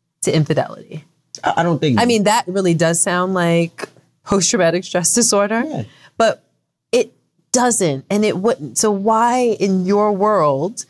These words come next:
Speaker 1: does everything have to kinda go back to that, or your fear of that being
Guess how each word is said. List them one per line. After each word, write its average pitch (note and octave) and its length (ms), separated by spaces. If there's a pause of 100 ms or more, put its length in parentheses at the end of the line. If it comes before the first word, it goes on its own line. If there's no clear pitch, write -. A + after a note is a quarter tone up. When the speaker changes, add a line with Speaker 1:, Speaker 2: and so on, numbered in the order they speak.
(280)
Speaker 1:
does A3 220
everything A3+ 420
have G3+ 200
to F#3+ 80
kinda F#3 240
go E3+ 80
back F#3 300
to E3+ 120
that, C#3 300
or E3+ 100
your F3 220
fear G#3 420
of D#3+ 160
that E3+ 380
being D#3 580